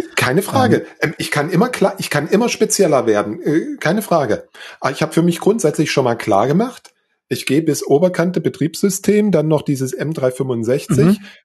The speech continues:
Speaker 1: vielleicht noch ein
Speaker 2: In der
Speaker 1: bisschen,
Speaker 2: Regel.
Speaker 1: bisschen Azure.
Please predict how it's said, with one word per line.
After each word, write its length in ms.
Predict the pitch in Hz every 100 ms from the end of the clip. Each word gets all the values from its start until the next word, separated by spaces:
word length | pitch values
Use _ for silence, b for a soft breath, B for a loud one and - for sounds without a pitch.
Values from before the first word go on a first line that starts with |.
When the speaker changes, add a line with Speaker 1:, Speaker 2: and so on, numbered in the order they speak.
| _
Speaker 1:
vielleicht 420 | 131 135 160 -
noch 140 | 156 147
ein 60 |
Speaker 2:
In 60 | 202
der 100 | 320
Speaker 1:
bisschen, 220 | 185 135
Speaker 2:
Regel. 120 | 127 - -
Speaker 1:
bisschen 400 | 220 - - 135
Azure. 420 | 135 147 220 262